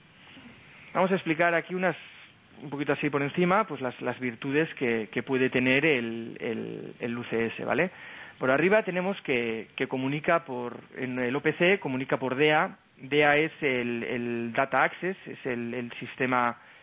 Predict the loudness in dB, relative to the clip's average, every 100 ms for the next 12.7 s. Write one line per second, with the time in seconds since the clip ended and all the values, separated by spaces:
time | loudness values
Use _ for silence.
0 | -14 -8 -2 2 2 2 0 0 -6 -6
1 | -8 -8 -6 -6 -4 4 4 4 -2 -20
2 | -20 -14 -2 2 4 2 -2 -2 -2 -2
3 | -4 -12 -2 -2 -2 -8 -6 -6 -4 0
4 | 2 4 4 0 -10 -8 -8 -4 -2 -2
5 | -4 0 2 0 -2 0 0 0 0 0
6 | 2 0 0 -2 -2 -2 -4 -8 -12 -10
7 | -6 -2 0 0 2 2 2 -2 -4 -6
8 | -6 -4 -4 -4 -4 -2 -2 0 0 2
9 | 0 -2 -4 -4 -6 -4 -2 -2 -2 -12
10 | -16 -12 -2 0 4 4 4 0 -4 0
11 | 4 4 2 -2 -4 -4 -6 -8 -4 0
12 | -2 -2 -4 2 4 2